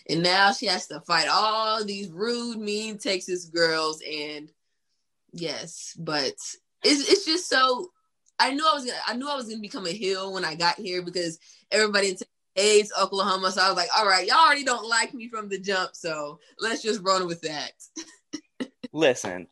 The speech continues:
Speaker 2: I see you with the Oklahoma State University coat, okay?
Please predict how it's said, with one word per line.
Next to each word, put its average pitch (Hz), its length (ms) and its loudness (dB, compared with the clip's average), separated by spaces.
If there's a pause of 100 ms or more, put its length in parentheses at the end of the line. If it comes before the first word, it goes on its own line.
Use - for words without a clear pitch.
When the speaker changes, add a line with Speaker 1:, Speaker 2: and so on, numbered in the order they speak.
(100)
Speaker 2:
I 151 160 4
see 185 320 -4
you 165 100 -2
with 139 140 0
the - 140 0
Oklahoma 120 500 0
State 113 380 -8
University 110 560 -8
coat, 90 460 -8
okay? 104 340 -4